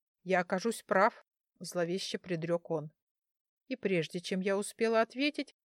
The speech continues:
скрипнула, открываясь дверь. Я настороженно замерла, прислушиваясь, и получила толчок в спину. Отшатнувшись,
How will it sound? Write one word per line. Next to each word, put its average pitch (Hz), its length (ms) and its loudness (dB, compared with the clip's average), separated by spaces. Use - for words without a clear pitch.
скрипнула, 262 760 0
открываясь 202 580 0
дверь. 165 360 -6
Я 190 120 -4
настороженно 214 600 -2
замерла, 214 640 0
прислушиваясь, 170 920 -4
и - 60 -10
получила 196 520 0
толчок 196 440 -4
в - 40 -14
спину. 151 500 -8
Отшатнувшись, 185 880 -4